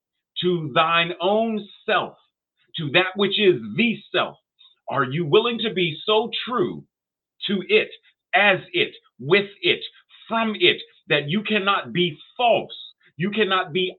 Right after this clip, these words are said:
out of integrity with anyone. That you move, live, and have your beingness in truth, in respect and honor and celebration, in love and compassion and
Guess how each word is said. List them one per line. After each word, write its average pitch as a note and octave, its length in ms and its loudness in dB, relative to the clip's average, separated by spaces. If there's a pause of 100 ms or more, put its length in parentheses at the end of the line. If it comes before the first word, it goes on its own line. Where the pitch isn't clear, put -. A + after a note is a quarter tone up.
out G#3+ 180 2
of F#3 140 2
integrity F3 800 0 (720)
with C#3 160 0 (160)
anyone. G#2+ 500 -2 (1300)
That D#3 160 2
you F3 320 -2 (160)
move, F#3 500 2
live, G3+ 300 4
and E3+ 100 2
have F#3 300 -2
your E3 260 2
beingness F#3 520 -2 (320)
in F3 260 2 (100)
truth, - 280 -4 (1040)
in D#3+ 200 -4
respect - 640 -4
and A#2 240 -2
honor D3 260 -2
and A2+ 200 -2 (100)
celebration, C#3 800 -2 (1040)
in D3 320 0 (180)
love D3+ 580 2
and B2+ 200 2
compassion C#3+ 720 -4
and B2+ 200 -6